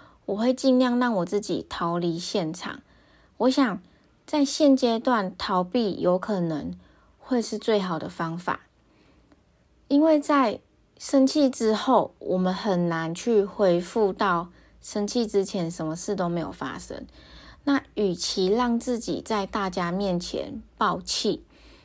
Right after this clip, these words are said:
又或者是说在自己一个人的时候让自己那么生气、那么的累，倒不如呢，选择先逃离现场，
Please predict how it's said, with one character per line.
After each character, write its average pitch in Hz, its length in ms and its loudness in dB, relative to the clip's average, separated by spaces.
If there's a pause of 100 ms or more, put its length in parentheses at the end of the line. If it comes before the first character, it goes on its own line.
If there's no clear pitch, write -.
(120)
又 240 160 0
或 262 120 4
者 202 160 0
是 208 200 -6
说 202 240 -2
在 196 180 -4
自 - 180 -10
己 180 140 -8
一 - 140 -8
个 - 140 2
人 151 100 -4
的 143 100 -6
时 - 220 -10
候 - 280 -4
让 190 220 -6
自 202 140 -6
己 - 300 -12 (100)
那 254 120 4
么 226 140 4
生 180 280 -4
气、 - 320 -8
那 226 120 -2
么 196 160 0
的 170 100 -6
累， 170 360 0 (760)
倒 277 160 2
不 302 180 6
如 214 220 6
呢， 196 420 0 (1400)
选 202 360 -2
择 185 220 0
先 214 240 -2
逃 190 200 -2
离 170 120 0
现 175 260 -4
场， - 280 -12